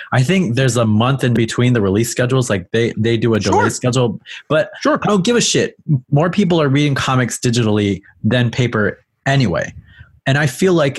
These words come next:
Speaker 1: the American movie market has declined so re-, so much recently anyway that you might as well try something new because it's not working. People don't
Speaker 2: Well,
Speaker 1: go to the movies.
Speaker 2: Okay, how about, how about that? We, we've all agreed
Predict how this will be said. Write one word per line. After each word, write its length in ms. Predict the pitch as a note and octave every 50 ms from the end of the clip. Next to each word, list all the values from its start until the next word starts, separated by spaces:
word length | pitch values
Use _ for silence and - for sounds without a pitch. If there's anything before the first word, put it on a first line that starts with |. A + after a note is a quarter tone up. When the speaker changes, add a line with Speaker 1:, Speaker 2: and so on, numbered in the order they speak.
| -
Speaker 1:
the 420 | - A#2 G#2 C3 C3 B2+ B2 A#2+ - -
American 440 | B2+ B2+ C#3 D3+ D#3 D3+ D3+ C3
movie 260 | B2 C3 C3 A#2+ C3 B2+
market 400 | A#2+ A2 A2 G#2+ - A2+ G#2 -
has 200 | - A2+ A2+ G2+
declined 640 | - C#3 B2 - - C3 B2 A#2+ A#2 A2+ A2 G#2+ -
so 300 | - - - D3 C#3+ C#3+
re-, 320 | C#3 C3 A#2+ B2 B2 B2 -
so 240 | - - - E3 F3+
much 260 | D#3+ C#3+ C3 C3 -
recently 440 | A#2+ A#2+ A#2+ - A2+ F#2+ A2+ A2 - -
anyway 520 | D3+ E3 F3 C#3 A2 G#2+ G2+ F#2+ G2 G2 - - - - - - _ _ _ _
that 180 | - B2+ C3 - -
you 180 | F#3+ D3 C3+
might 160 | C3+ D3+ E3+ F#3
as 100 | E3 D#3
well 120 | D#3 C#3+
try 200 | - - C3+ B2+
something 340 | A#2+ - B2 A2 - G#2 G2
new 200 | G2+ F#2 - - _ - - - _ _
because 560 | B2+ A#2+ - C#3 C3 B2 A#2+ A#2 G#2+ - - - _ _ _ _ _ _ _ _ _ _ _ _ _
it's 160 | A#2+ B2 - -
not 220 | D#3 E3 E3 A2
working. 440 | C#3 D3 C#3 - G2 D#2 A1+ - - - _ _ _ _ _
People 240 | - - F3+ F3+ F3+
don't 180 | D3+ E3+ F3 D3+ B2
Speaker 2:
Well, 80 | C#3
Speaker 1:
go 40 | D3+
to 60 | C#3
the 80 | A#2+ A#2+
movies. 580 | A2 B2+ B2+ F2+ F#2 C2 A#1 - - - - _ _ _ _ _ _ _ _ _ - -
Speaker 2:
Okay, 180 | - F#4+ E4 B3+
how 120 | C4+ F4
about, 200 | F#4 F4+ F4+ F4+
how 180 | - - F3+ G#3+
about 260 | F#3+ C4 C#4 - -
that? 300 | F#4+ F4 - - - _ _ _ _ _ _ _ _ _
We, 280 | - F3 B3 D4 - - - - -
we've 260 | F3 G#3+ C#4+ D#4 C4+
all 180 | D#4 D#4 D#4+ D#4
agreed 640 | A#3+ E3+ G3 A3 A3 G#3+ G3+ F#3 F3+ F3+ E3 D3+